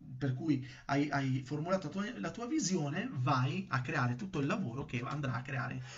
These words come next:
eh, eh, a, a influenzare. Ora, il tema, il tema dell'influenza è un tema controverso, perché è molto legato a doppio filo, a temi come il carisma e cose di questo genere. Non è così,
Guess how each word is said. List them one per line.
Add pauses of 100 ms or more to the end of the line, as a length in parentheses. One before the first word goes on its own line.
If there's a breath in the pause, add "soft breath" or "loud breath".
(140)
eh,
eh,
a,
a
influenzare. (220 loud breath)
Ora,
il
tema, (760 loud breath)
il
tema
dell'influenza
è
un
tema
controverso,
perché
è
molto
legato
a
doppio
filo,
a
temi
come
il
carisma
e
cose
di
questo
genere.
Non
è
così,